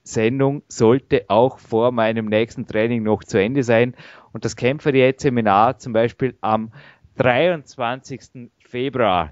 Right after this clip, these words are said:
zweitausenddreizehn, das findet in Dortmund statt und ist sicherlich, wenn ich danach gefragt werde, sage ich immer, „Aber kommt's halt und fragt's danach“, <laughs> ist sicherlich der richtige Zeitpunkt,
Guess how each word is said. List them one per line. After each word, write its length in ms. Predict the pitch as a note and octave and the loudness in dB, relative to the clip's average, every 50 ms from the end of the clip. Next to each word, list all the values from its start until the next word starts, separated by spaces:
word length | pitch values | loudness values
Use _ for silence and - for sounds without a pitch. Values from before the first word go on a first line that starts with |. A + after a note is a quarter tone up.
| - | -12
zweitausenddreizehn, 1300 | - - - C#3 D3 D3 - C#3 A#2+ B2+ A#2+ A#2 A2+ - - G#2 G2+ G2+ A#2 A#2 - - G#2+ F#2 E2 D2 C#2 _ | -14 -8 -6 -4 -4 -4 -2 -2 0 0 -2 -4 -8 -14 -8 -8 -6 -6 -6 -8 -12 -14 -14 -14 -14 -16 -18 _
das 240 | - G#2 A2 B2+ - | -10 -8 -8 -10 -10
findet 360 | - - C#3 C3+ B2+ B2+ - | -10 -8 -8 -8 -8 -8 -8
in 140 | B2 G#2+ G2+ | -10 -10 -6
Dortmund 380 | F#2 G#2 A2+ C#3 D#3 D3+ C3+ - | -2 0 0 0 -2 -4 -10 -8
statt 340 | - - C3 B2 A2 - _ _ _ _ _ _ _ _ _ - - _ | -6 -2 0 0 0 -2 _ _ _ _ _ _ _ _ _ -20 -20 _
und 160 | - C3 C#3 | -8 -6 -4
ist 180 | C#3 C#3 C3 - | -4 -4 -6 -6
sicherlich, 460 | - D3 C#3+ D3+ C#3+ C#3+ C3+ A#2+ A#2 | -4 -2 0 0 0 0 -2 -2 0
wenn 200 | A2 B2+ D#3 F#3 | 0 2 2 2
ich 140 | G3 E3 - | 0 -4 -4
danach 320 | - A#2 A2 G#2+ G2 G2 | -6 -4 -2 -2 -4 -4
gefragt 460 | - - G#2 G2 G#2+ G#2 B2 D3 - - | -6 -10 -6 0 0 2 2 0 -2 -2
werde, 280 | C3+ C3 C3 C#3 C#3 | 0 0 2 0 0
sage 240 | A#2+ B2+ A#2+ B2+ B2 | 0 0 -2 -2 -2
ich 40 | B2+ | -4
immer, 140 | B2 B2+ B2 | -2 0 0
„Aber 200 | A2+ G2+ G#2 G2 | 2 2 0 -2
kommt's 320 | - - B2+ D#3 D#3 - | -2 -4 -6 -6 -4 -2
halt 200 | D3+ C#3+ - - | -2 -2 -2 -4
und 100 | G2 F2 | -10 -6
fragt's 340 | - G#2 A2+ C#3+ C3+ - - | -2 0 0 0 0 -4 -8
danach“, 380 | D#3+ C#3 B2+ B2 C3+ C#3+ - _ _ _ _ _ - | -6 -4 0 0 0 -2 -4 _ _ _ _ _ -8
<laughs> 560 | D3+ - - - _ _ - - _ C#3 - | -8 -8 -8 -10 _ _ -20 -20 _ _ -8
ist 200 | - F3+ - - | -8 -8 -6 -2
sicherlich 320 | F3 D#3+ D3+ D#3 D3+ - | 0 0 2 0 0 -2
der 120 | - C#3+ B2 | -2 0 0
richtige 380 | C3 D3+ - - D3 C3 B2 | 0 0 -2 -6 -6 -6 -4
Zeitpunkt, 580 | - - B2+ B2+ C#3+ - - C#3+ C#3 C3 - | 0 2 2 2 2 0 -2 -6 -6 -6 -10